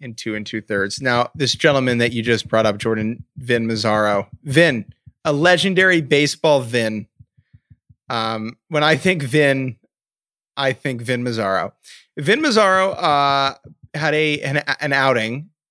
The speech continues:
against Cleveland as a member of the Kansas City Royals on May sixteenth,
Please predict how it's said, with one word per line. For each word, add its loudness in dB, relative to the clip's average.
against -8
Cleveland -6
as -10
a -4
member -4
of -8
the -8
Kansas -4
City 0
Royals 4
on 2
May 6
sixteenth, -2